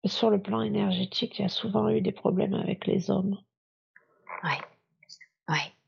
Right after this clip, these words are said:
Speaker 2: tout à fait. Effectivement, on a vu, hein, certes, en tout cas de la violence du paternel, mais également une grande difficulté à avoir des relations avec les hommes. Elle
Speaker 1: Ouais.
Speaker 2: n'a,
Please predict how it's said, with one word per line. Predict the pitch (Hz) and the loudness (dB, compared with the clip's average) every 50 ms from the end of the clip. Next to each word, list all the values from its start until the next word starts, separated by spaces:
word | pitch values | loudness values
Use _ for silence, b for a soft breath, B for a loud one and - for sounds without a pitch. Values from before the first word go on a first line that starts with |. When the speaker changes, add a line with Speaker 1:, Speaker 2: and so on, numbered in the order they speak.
| _ | _
Speaker 2:
tout | - - - | -4 0 2
à | - 165 | 2 2
fait. | 156 - - 175 180 185 | 2 2 4 6 6 6
Effectivement, | 175 - - 165 - - - 165 160 170 190 202 175 156 | 4 2 -2 -4 -4 -4 -2 0 2 4 4 4 4 2
on | 156 151 | 2 2
a | 151 156 | 2 0
vu, | 151 156 165 180 202 | 0 2 2 2 2
hein, | 185 170 175 170 160 - - _ _ _ - - _ _ - | 2 2 0 -2 -2 -4 -8 _ _ _ -20 -20 _ _ -6
certes, | - - - - 196 160 - - - - | -4 0 4 4 4 4 2 -4 -2 0
en | 202 - | 0 2
tout | - | 4
cas | 175 214 | 4 4
de | 180 175 | 4 4
la | 170 | 2
violence | 151 165 170 175 175 175 - - - - - _ _ _ _ _ - - | 2 2 0 0 -2 -4 -6 -10 -14 -16 -18 _ _ _ _ _ -8 -4
du | - 165 165 156 | -2 -2 -2 0
paternel, | - 170 160 - - 156 156 156 156 175 185 196 190 B B B B B B B B B B B B B B B B B - | 2 0 0 0 0 -2 -2 0 0 2 2 0 0 B B B B B B B B B B B B B B B B B 4
mais | 185 185 185 | 6 8 8
également | 180 170 190 185 180 180 190 202 196 196 202 - - | 8 6 6 4 4 4 2 2 2 0 0 0 0
une | 196 185 | 0 0
grande | 180 - - 143 160 190 214 214 208 | 0 0 -2 0 2 2 4 4 4
difficulté | 180 - 190 165 - - - - 196 175 170 - - 240 233 220 | 2 2 0 0 -2 -4 -2 0 0 0 0 4 6 6 6 6
à | 190 | 4
avoir | 170 165 - 180 185 180 175 - - 175 | 2 0 0 0 0 0 -2 -4 -6 -2
des | - 180 170 | 0 0 0
relations | 165 - 175 190 185 185 175 165 - - - 214 220 262 - | 2 4 4 6 6 6 4 0 -2 -2 -2 -2 -2 -2 -2
avec | - 175 175 165 170 165 - - | 0 0 2 2 0 0 0 0
les | 175 165 170 | 0 4 6
hommes. | 180 185 220 214 208 | 6 6 6 6 6
Elle | 196 190 | 6 6
Speaker 1:
Ouais. | 180 180 | 6 6
Speaker 2:
n'a, | 175 165 160 | 4 2 0